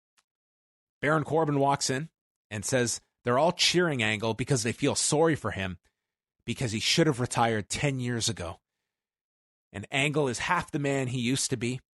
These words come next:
and he's gonna disgrace himself at WrestleMania.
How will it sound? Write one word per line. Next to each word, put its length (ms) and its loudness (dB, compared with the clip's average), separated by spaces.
and 160 -8
he's 200 -2
gonna 200 -4
disgrace 580 2
himself 380 0
at 100 -4
WrestleMania. 680 -2